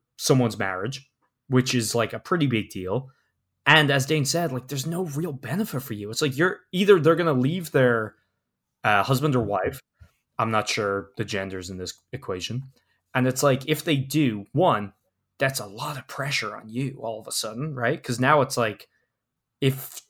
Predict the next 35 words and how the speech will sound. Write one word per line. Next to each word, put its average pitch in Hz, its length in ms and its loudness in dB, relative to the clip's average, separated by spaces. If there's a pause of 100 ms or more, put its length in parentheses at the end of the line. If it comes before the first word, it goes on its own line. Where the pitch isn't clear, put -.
(280)
you 143 140 2
know, 107 200 2
after 113 220 2
a 117 60 0
few 131 180 0
weeks, 135 320 0
things 117 220 -2
don't 117 260 -4
work 113 240 -4
out, 135 340 0 (320)
you're 123 160 -2
gonna 131 80 2
be 120 80 0
like, - 80 -4
"Shit, - 420 2
they 117 80 -6
threw 160 220 -2
away 131 180 2
their 110 120 -2
fucking 139 500 -2
relationship 110 580 -2
for 104 120 -10
this, 113 360 -4 (220)
their 135 120 6
marriage, 113 560 6
you 120 80 0
know, 113 100 0
they're 120 240 0
getting 117 240 -2
divorced 120 480 0
now." 104 340 -4 (420)
But 139 160 0
two, 196 200 2
it's - 140 0
like, 135 260 0